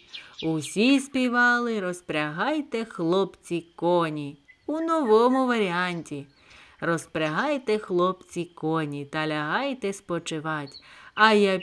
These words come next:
піду в лотерею запорожця вигравать». Тільки у Бровка було щось неспокійно на серці. Зранку батько розпитував Марусика, хто тоді платив гроші за квиток.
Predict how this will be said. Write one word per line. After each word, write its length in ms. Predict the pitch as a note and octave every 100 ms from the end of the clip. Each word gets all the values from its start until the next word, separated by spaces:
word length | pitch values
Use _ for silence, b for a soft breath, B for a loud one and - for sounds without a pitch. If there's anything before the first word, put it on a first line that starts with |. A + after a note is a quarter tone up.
| -
піду 440 | A#3 G#3+ F3 E3+
в 40 |
лотерею 1000 | D#3+ E3 D#3 D3+ D3 G3 C4+ B3+ F3 D#3+ F3+
запорожця 1200 | - C#4+ G#3 - A3 F#3+ E3+ F3 D#3+ - - D#3
вигравать». 800 | D#3 D#3 D#3 D#3 C#3+ C#3+ - _ _ _ _ _ _ _ _ _ -
Тільки 420 | F#3+ F#3+ F3+ F#3
у 100 | F3+
Бровка 480 | F3 G#3 G#3+ G#4 G4+
було 520 | C4+ B3+ A#3 C4 D4+
щось 480 | C#4+ - A#3+ A#3+ B3
неспокійно 840 | G#3+ G#3 F3+ D#3 E3 F3 F#3+ F3
на 160 | D#3+ D3+
серці. 640 | - A#2+ C3+ F3 - - - b b b b b
Зранку 680 | D3+ D3 D#3 E3 G#3+ A3 G3
батько 480 | F3 G3+ D4 - D4
розпитував 640 | B3+ C4 A3 B3 C4+ C4
Марусика, 720 | B3+ C4+ C4 F3+ - D#3 D#3 D3+ B B B
хто 460 | - - G3+ C4+
тоді 300 | D#4 D#4 C4+
платив 760 | C#4+ C4 B3 B3 G3 G#3 C#4 B3+
гроші 560 | F#3 E3+ F3 G3 A3+
за 120 | G#3 G#3+
квиток. 640 | G3+ F#3+ - - - -